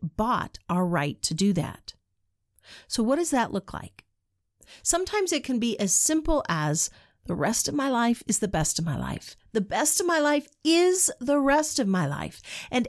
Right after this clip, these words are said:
everything I touch turns to gold." So everything that you put your hand to is supposed to prosper. That's what the Word of God says. But I don't think we actually believe it until we can start to speak it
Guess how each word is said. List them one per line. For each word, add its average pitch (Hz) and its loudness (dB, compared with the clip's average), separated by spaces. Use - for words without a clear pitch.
everything 359 2
I 302 2
touch - -2
turns 190 0
to 185 -2
gold." - -6
So 208 -2
everything 330 2
that 339 0
you 285 4
put - 0
your 233 -2
hand 294 -2
to 180 -2
is - 0
supposed 208 0
to - -8
prosper. - -6
That's 208 -2
what 294 0
the 262 0
Word 233 0
of 208 -4
God 185 -2
says. - -2
But 240 -2
I 370 0
don't 440 0
think 254 0
we 247 0
actually 214 0
believe 185 0
it 131 -4
until 202 2
we 220 2
can 208 0
start 196 0
to 143 0
speak - 0
it - -4